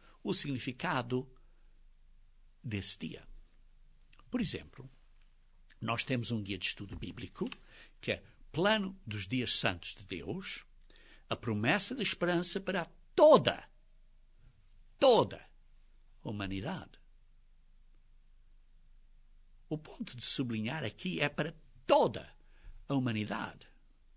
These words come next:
E esse entendimento de toda a humanidade tem esta esperança de ser salva, é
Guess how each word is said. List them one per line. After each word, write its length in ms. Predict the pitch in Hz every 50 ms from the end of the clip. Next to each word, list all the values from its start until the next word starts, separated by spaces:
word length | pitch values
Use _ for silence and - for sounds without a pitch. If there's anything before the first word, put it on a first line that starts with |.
| - - - - - - - - - - - - - - - - - - - - - - - - - - - -
E 240 | - 120 104 110 135
esse 320 | 175 196 - - - - - 143
entendimento 800 | 127 120 - 139 120 117 117 127 180 196 196 170 - - 131 -
de 180 | - 127 123 - - - - - - - - -
toda 360 | 277 277 262 226 160 143 139
a 100 | 143 123
humanidade 720 | 123 123 123 120 117 113 156 233 202 139 87 - - - - - - - - - - - - -
tem 240 | - 135 120 120 131
esta 400 | 127 - - - - 101 - - -
esperança 800 | - - - - - - 202 247 254 202 180 - - - 87 - - - -
de 80 | - -
ser 240 | - - - 90 -
salva, 640 | - - - - 82 80 78 95 139 254 320 - - - - - - - - - - - - - - - - - - - -
é 280 | 202 214 214 208 208